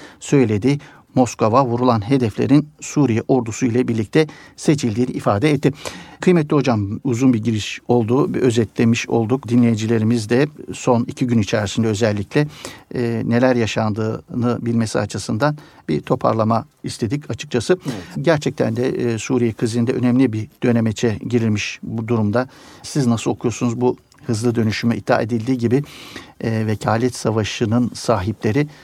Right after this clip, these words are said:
Speaker 1: sahaya mı iniyor? Ne dersiniz? E, bu girizgahtan sonra sizin düşüncelerinizi bu sorumuzla almaya başlayalım.
Speaker 2: Evet.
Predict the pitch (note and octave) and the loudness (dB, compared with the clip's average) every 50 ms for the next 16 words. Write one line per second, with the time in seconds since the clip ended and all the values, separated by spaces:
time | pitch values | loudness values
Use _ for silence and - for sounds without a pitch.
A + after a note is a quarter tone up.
0 | - - - - _ _ - - C3 A2+ A#2 A#2 G#2+ G2+ F#2+ G#2 B2+ C3+ C3+ - | -20 -20 -20 -20 _ _ -2 -2 -2 2 2 0 2 2 0 2 0 0 0 -4
1 | - - _ _ _ - B2+ A#2 A2+ A2 A#2 C3 A#2+ A#2 A#2+ A#2 A#2 A2 G2+ F#2+ | -20 -20 _ _ _ 0 0 2 2 2 2 0 0 0 0 2 2 2 0 -2
2 | - - G#2+ B2+ C3+ - - - - - - A#3+ G#3 D#3 A#2 A2 A2 A2 A2 A#2+ | -4 -2 -2 -2 -4 -4 -10 -14 -16 -14 -14 -10 -6 -4 -4 -2 -2 -2 -2 -2
3 | B2 A2+ A#2 G#2+ A2 A2+ G#2+ B2 A#2 G2 - A#2+ A2+ G#2+ G#2 - A2+ G#2 A#2+ B2+ | -2 -2 -4 -4 -4 -2 -2 -2 -2 -2 -2 0 0 0 0 -2 -2 -2 -2 -2
4 | - - A#2 A#2 A2+ G#2 - - A#2 G#2+ G#2+ G2+ G#2+ G2+ G2+ G#2 A2+ C#3+ D3 D3 | -2 -2 -2 -2 -2 -2 -4 -6 -6 -4 -4 -4 -4 -4 -4 -4 -4 -6 -6 -8
5 | - - - - _ _ _ - - _ _ - - - - C3 C3+ A#2 - B2 | -10 -20 -20 -20 _ _ _ -20 -20 _ _ -20 -16 -6 -2 -2 -2 0 0 0
6 | A#2 G#2+ G2+ G2 G#2 A2+ C3 C3 D3+ _ _ A#2+ A#2 G#2+ G#2 A2 A#2 A2 G#2 G2+ | 0 2 0 0 0 0 -2 -2 -2 _ _ 2 2 2 2 2 2 2 2 0
7 | - - G#2+ G2+ - A2+ G2 F#2 - - - | 0 -2 -2 -2 -2 -6 -10 -12 -14 -20 -20